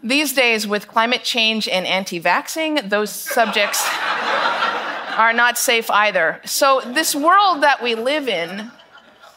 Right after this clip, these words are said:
this world in which every conversation has the potential to devolve into an argument where our politicians can't speak to one another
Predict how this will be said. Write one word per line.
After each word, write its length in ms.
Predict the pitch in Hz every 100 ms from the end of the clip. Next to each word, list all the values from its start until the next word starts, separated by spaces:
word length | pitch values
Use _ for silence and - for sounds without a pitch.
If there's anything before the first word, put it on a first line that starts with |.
| _ - _ 269
this 200 | 294 277
world 380 | 285 339 330
in 100 | 277
which 320 | 247 247 - - _ -
every 460 | 302 330 302 311
conversation 840 | 302 285 262 233 - 240 247 185 160
has 220 | 175 170
the 80 | 180
potential 460 | - 240 208 202
to 100 | 180
devolve 380 | 170 175 175 180
into 240 | 170 156 160
an 80 |
argument 420 | - 156 165 160 139
where 100 | 139
our 100 | 143
politicians 680 | - 254 254 233 240 196
can't 220 | - 170 -
speak 340 | - 247 247
to 80 | 220
one 180 | 185 170
another 400 | 160 151 151